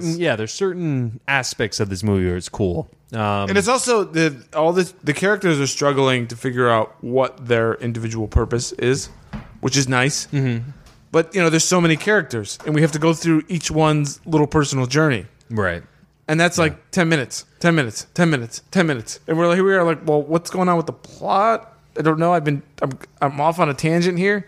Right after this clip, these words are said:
Speaker 2: And then I gotta, it has to be reeled back in.
Speaker 1: Right.
Speaker 2: It's just, it's hard.
Speaker 1: Yeah.
Speaker 2: You know?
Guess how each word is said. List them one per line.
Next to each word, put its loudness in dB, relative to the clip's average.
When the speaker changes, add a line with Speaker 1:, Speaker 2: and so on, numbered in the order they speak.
Speaker 2:
And -2
then 4
I 4
gotta, 2
it -2
has -2
to -4
be -2
reeled 0
back 2
in. -2
Speaker 1:
Right. 2
Speaker 2:
It's -4
just, 2
it's 2
hard. 0
Speaker 1:
Yeah. -4
Speaker 2:
You 0
know? 2